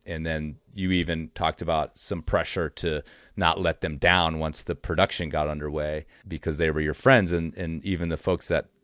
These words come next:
hadn't previously been your friends had become your friends during, you know, this lead up to when you were gonna do it. Um,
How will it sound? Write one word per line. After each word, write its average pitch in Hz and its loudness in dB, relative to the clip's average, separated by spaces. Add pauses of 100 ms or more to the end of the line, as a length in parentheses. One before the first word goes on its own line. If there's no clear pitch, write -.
(200)
hadn't 85 0
previously 98 2
been 85 2
your 82 -2
friends 85 -2
had 82 0
become 104 0
your 82 2
friends 80 -2
during, 80 -2 (420)
you 87 -4
know, 80 0
this 78 -2
lead 87 2
up 80 2
to 78 -2 (420)
when 87 0
you 85 0
were 80 0
gonna 73 -4
do 80 -2
it. 69 -2
Um, 69 -10